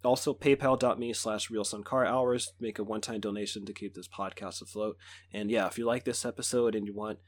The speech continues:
y-, you know, um, c-, c-, supporting us, uh, uh, k-, keeps it afloat. So, and yes, follow us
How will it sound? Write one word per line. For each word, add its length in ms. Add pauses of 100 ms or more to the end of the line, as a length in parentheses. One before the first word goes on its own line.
(400)
y-, 260
you 320
know, 300
um, 380 (800)
c-, 80 (180)
c-, 60 (120)
supporting 460
us, 180
uh, 520
uh, 380
k-, 200
keeps 260
it 40
afloat. 360 (160)
So, 480 (500)
and 120
yes, 200
follow 460
us 200